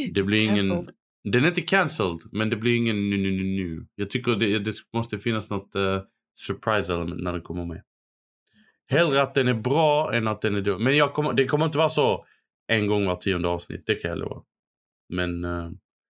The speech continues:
Speaker 1: för jag funderar lite på, eh, om jag ska köra samma grejer. Så typ så här, för förra gången fick jag det och, ehm,
Speaker 2: This or that.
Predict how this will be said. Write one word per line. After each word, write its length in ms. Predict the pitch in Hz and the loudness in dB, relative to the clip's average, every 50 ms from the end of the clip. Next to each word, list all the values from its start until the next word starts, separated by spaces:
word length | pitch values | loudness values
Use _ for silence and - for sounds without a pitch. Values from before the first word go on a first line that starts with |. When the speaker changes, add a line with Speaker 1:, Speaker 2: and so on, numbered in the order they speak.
| _ _ _ _ _ _ _ _ _ _ | _ _ _ _ _ _ _ _ _ _
Speaker 1:
för 60 | - | 0
jag 140 | 107 101 - | 0 2 0
funderar 340 | - 120 131 151 135 127 117 | -2 0 2 4 4 4 2
lite 260 | 117 131 123 123 - | 2 -2 -2 -2 -6
på, 520 | - - 113 107 101 98 95 95 85 - - | -4 0 2 4 4 4 4 2 0 0 -2
eh, 560 | - - - 98 95 92 92 92 90 90 87 - 57 - - - - - - _ _ _ _ | -2 -2 0 0 2 2 2 0 0 0 -2 -4 -6 -8 -8 -10 -12 -14 -16 _ _ _ _
om 220 | - 120 113 113 113 | -2 0 2 2 2
jag 120 | 113 104 | 2 0
ska 140 | - - 107 | 0 -4 -4
köra 260 | - - 113 104 104 | -2 0 0 0 0
samma 420 | - - - 135 123 117 107 101 | -2 0 0 0 2 2 0 -2
grejer. 680 | 98 92 - 113 120 143 147 139 127 113 123 156 175 147 | -2 -4 -2 0 2 2 2 2 2 2 2 0 -2 -4
Så 180 | 113 - 104 90 | -4 -4 -2 0
typ 200 | 107 101 95 - | 0 -2 0 0
så 80 | - | -2
här, 140 | 101 76 - | -2 -2 -2
för 160 | - - 101 | -6 -8 -6
förra 260 | 101 - 123 117 113 | -2 2 2 4 4
gången 240 | 113 117 110 110 104 | 4 2 2 0 0
fick 220 | - - 101 - - | -2 -4 -4 0 2
jag 120 | 110 101 | 2 4
det 240 | 101 95 95 98 80 | 4 2 2 2 2
och, 520 | - 98 92 92 92 92 90 95 98 - _ _ _ _ _ _ _ _ _ _ _ _ _ _ _ _ _ _ _ _ _ - - | 0 0 0 2 2 0 0 -2 -4 -8 _ _ _ _ _ _ _ _ _ _ _ _ _ _ _ _ _ _ _ _ _ -8 -6
ehm, 280 | - 87 90 90 90 - - - - - - - - 117 113 - _ _ _ _ _ _ _ _ _ _ _ _ - _ _ _ - | -4 -4 -2 -4 -4 -6 -6 -6 -6 -6 -6 -8 -10 -12 -14 -20 _ _ _ _ _ _ _ _ _ _ _ _ -20 _ _ _ -6
Speaker 2:
This 140 | 196 180 - | -4 -4 -2
or 60 | 180 | -4
that. 180 | 170 170 165 | -4 -4 -8